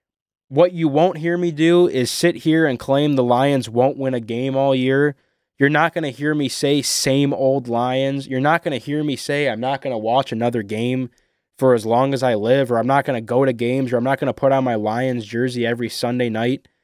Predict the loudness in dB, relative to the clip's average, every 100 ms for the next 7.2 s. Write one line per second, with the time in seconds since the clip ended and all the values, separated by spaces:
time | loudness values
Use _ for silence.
0 | _ _ _ -2 0 2 2 2 2 2
1 | 2 0 -2 -2 0 2 2 -4 _ _
2 | _ -4 2 2 4 2 0 -2 -2 -6
3 | -6 -6 -4 -2 -4 -2 -2 -2 -2 0
4 | 0 0 0 0 0 -2 -6 -12 _ _
5 | _ _ _ _ _ _ _ _ _ _
6 | -2 2 4 2 2 0 -2 -2 0 2
7 | 2